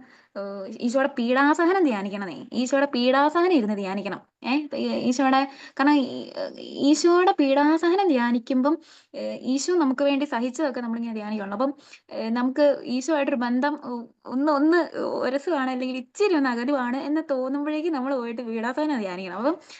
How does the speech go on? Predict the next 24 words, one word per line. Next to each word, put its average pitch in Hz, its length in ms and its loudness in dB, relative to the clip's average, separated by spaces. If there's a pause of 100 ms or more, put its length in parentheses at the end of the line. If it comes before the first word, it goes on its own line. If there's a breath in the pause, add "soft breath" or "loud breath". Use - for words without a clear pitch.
(180 loud breath)
ഈശോ 254 280 0
സഹിച്ച, 254 380 -2
ഏ, - 420 -2
ഇങ്ങനെ 233 520 -6
കാര്യങ്ങളൊക്കെ 254 500 0
നമ്മളിങ്ങനെ 240 400 -2
ധ്യാനിക്കുമ്പോ 233 420 -4
നമുക്ക് 247 160 -4
ആ 262 160 -2
സാധനം 262 440 -2
പോവും. 247 380 -6 (320)
പക്ഷെ 311 160 -4
പോകണം, 285 380 0
നമുക്ക് 254 200 -2
സ്നേ-, 233 220 -6
സ്നേ-, 254 340 -2
നമ്മുടെ 285 200 -2
ഉള്ളിൽ 311 280 2
ശരിക്കും 285 340 -4 (360 loud breath)
ഈശോയുടെ 262 220 0
സ്നേഹം 247 260 -4
ഉണ്ടെങ്കിൽ 226 200 -6
അത് 226 80 -14
പോവേ. 208 300 -2